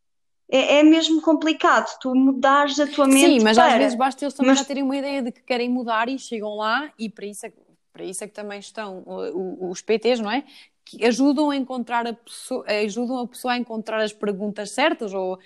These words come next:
Speaker 2: as respostas certas, neste caso, ou, mas, eh, no início
Speaker 1: Uhum.
Speaker 2: até acabam sempre mais perguntas, que é,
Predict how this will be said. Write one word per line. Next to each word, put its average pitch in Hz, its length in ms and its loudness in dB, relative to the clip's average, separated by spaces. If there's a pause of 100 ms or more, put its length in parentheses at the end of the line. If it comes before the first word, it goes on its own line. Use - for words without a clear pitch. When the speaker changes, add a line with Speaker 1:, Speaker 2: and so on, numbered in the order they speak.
(100)
Speaker 2:
as 202 140 -6
respostas - 560 -10
certas, 269 340 -4
neste 196 280 -12
caso, 262 320 -2
ou, 196 300 -2
mas, 330 220 -4
eh, - 220 -8
no 294 200 4
início 262 220 4
Speaker 1:
Uhum. - 20 0
Speaker 2:
até 277 120 6
acabam 285 240 -2
sempre 262 160 -6
mais 285 140 -4
perguntas, 180 500 -8
que - 100 -4
é, 185 140 -4